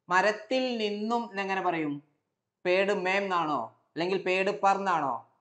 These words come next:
അല്ല, എന്താ പറയാ? പേട് സേ. മരത്തിൽ നിന്നും എങ്ങനെ പറയാ? പേട് സേ. ഇറങ്ങുക എന്നുള്ളതിന് ഉത്തർന എന്നാണ് പറയാ. ഉത്തർന.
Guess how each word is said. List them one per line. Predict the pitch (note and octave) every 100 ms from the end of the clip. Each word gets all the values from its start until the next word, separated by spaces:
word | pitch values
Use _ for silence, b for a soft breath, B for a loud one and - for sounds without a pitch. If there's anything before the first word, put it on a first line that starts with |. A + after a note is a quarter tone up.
| _ D3+
അല്ല, | F3+ D3+ G#2+ -
എന്താ | D3 F3
പറയാ? | F3+ F3+ G#3+ - - _ _ D#3+
പേട് | D#3+ F3 F#3 F3+ E3+
സേ. | - E3 D#3 C#3+ G2+ - _ _ _ -
മരത്തിൽ | C#3+ D3+ - F3 F3+
നിന്നും | F3 F3
എങ്ങനെ | F3 F3 F3+
പറയാ? | F3 F3 G#3+ B3+ - _ -
പേട് | E3+ E3+ F3+ F#3 F#3
സേ. | - D#3+ C#3+ A2 - -
ഇറങ്ങുക | F#3+ G#3+ A#3 B3 B3+
എന്നുള്ളതിന് | B3 A#3 G#3 G3+ G#3
ഉത്തർന | F#3 F3+ F3+ G3+ G3+ G#3 G#3+ A3
എന്നാണ് | F3+ F3 F3 F#3
പറയാ. | G#3+ G#3+ D#3 G#2 - _ _ _
ഉത്തർന. | F3 - G#3+ G3 F3+